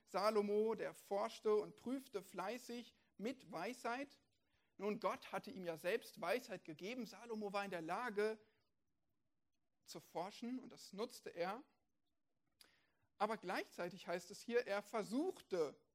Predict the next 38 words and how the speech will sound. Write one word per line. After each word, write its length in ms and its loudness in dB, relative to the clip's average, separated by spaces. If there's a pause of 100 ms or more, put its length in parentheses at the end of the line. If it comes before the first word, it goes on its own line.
(180)
weise 560 4
zu 200 -10
werden, 440 -2 (200)
Vers 200 -10
dreiundzwanzig. 680 -10
Und 80 -2
noch 100 0
schlimmer, 460 2 (400)
er 100 2
scheiterte. 580 -6 (540)
Die 120 2
Weisheit 500 2
blieb 260 -2
fern 300 0
von 220 -6
mir. 300 0 (220)
Nun, 300 4 (100)
wie 60 -2
ist 120 0
denn 120 2
das 240 -6
zu 80 -8
verstehen? 460 -4
Er 180 -8
ist 260 -10
weise 340 -6
und 160 -12
forschte 320 -8
mit 180 -12
Weisheit, 500 -4 (200)
aber 180 -2
die 100 -6
Weisheit 440 -6
blieb 180 -12
fern 280 -6
von 180 -10
ihnen, 440 -4
ihm. 260 -2